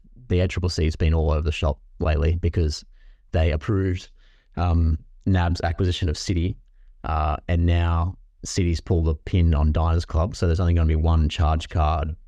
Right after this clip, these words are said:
provider in the market, which is Amex. Um, and then they block the acquisition, um, of A N Z's acquisition of Suncorp, and then the tribunal says, "No, that, that's,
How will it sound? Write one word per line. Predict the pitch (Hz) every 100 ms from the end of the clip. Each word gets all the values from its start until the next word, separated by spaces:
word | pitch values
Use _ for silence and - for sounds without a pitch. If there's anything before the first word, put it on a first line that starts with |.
| -
provider | 90 80 78 82
in | 87 82
the |
market, | 80 82 95
which | 80
is | 82
Amex. | - 85 80 82 - - - _ _ -
Um, | 80 78 78
and | 82
then | 85 82 80 82 85
they | 80 78 78 76 - - - -
block | 92 -
the | 92 85
acquisition, | 80 87 87 - 82 80 - - - - -
um, | 82 78 73 76 - - -
of | - 85 -
A |
N | 82 80
Z's | 82 80
acquisition | 76 85 82 - 82
of | 76
Suncorp, | 82 80 - 80 - - -
and | 85 80
then | 80
the | 80
tribunal | 76 82 80 82 78
says, | 80 78
"No, | 85 78
that, | 82 - -
that's, | 82 -